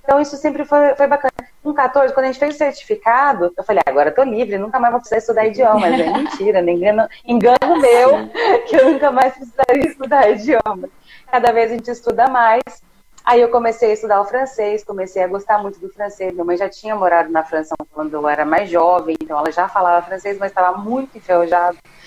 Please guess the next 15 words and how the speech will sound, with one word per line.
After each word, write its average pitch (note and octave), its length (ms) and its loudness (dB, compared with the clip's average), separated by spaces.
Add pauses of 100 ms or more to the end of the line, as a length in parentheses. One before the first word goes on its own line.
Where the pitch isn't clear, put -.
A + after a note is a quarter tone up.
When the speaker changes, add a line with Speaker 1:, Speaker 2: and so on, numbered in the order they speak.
(180)
Speaker 1:
Então G#3+ 180 0
eu G#3 60 2
já A#3+ 180 0
tinha C4+ 300 -8
esse C#4 180 -4
contato G#3+ 540 -2
com G#3+ 120 -16
que G3+ 80 -20
se - 160 -10
você G3 300 -2
para, G3 380 0
você F3 240 -6
perde E3+ 320 -2
muita F3 260 -4
coisa F#3 560 -4